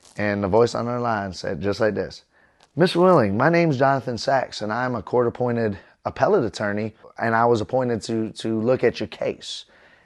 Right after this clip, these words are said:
And he said, um, "I looked over your transcripts, and I found a few issues and flaws in your trial that, um, I raised issue on, and today I went and had oral arguments in front of the Court of Appeals,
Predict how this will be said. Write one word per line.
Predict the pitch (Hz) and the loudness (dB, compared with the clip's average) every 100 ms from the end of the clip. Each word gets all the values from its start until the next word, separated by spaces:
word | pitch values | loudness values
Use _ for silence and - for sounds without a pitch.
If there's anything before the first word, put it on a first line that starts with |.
| _ | _
And | 113 117 | -6 -4
he | 113 | -2
said, | 113 110 110 | 0 2 2
um, | 104 98 92 73 _ - | 2 0 -6 -12 _ -2
"I | 104 | 2
looked | 113 123 | 4 6
over | 120 123 127 | 8 8 6
your | 127 117 - | 4 2 -2
transcripts, | - 127 120 107 120 117 | -4 -2 -2 -2 0 0
and | 117 | -2
I | 107 | -4
found | - 113 113 | -2 -2 -2
a | 110 | -4
few | - 117 113 - - _ - | -2 -2 -2 -8 -20 _ 2
issues | 135 120 123 127 120 | 2 2 2 2 2
and | 117 | -2
flaws | - 120 120 117 110 | 0 6 8 6 4
in | 120 | -2
your | 110 | -4
trial | - 104 110 127 | 0 2 4 4
that, | 123 104 - - - - | 4 2 -2 -8 -20 -10
um, | - 110 107 101 107 - | -2 0 0 -2 -8 -4
I | 104 107 104 101 | 2 2 2 0
raised | 95 110 113 104 - _ - | 0 2 4 2 -6 _ -2
issue | 117 - 120 107 | -2 0 -2 0
on, | 107 127 160 107 | 0 -2 -4 -6
and | 107 104 | -6 -6
today | 110 101 120 127 120 104 | -6 0 4 6 4 2
I | 104 | 2
went | 110 110 110 | 0 -2 -4
and | 95 | -4
had | 110 101 | -4 0
oral | 110 110 | 2 4
arguments | 101 147 151 117 110 104 | 6 6 4 -2 -4 -6
in | |
front | 95 110 | -6 -6
of | 104 | -2
the | |
Court | 113 107 | -2 -2
of | 92 | -2
Appeals, | - 175 151 123 | 2 4 4 2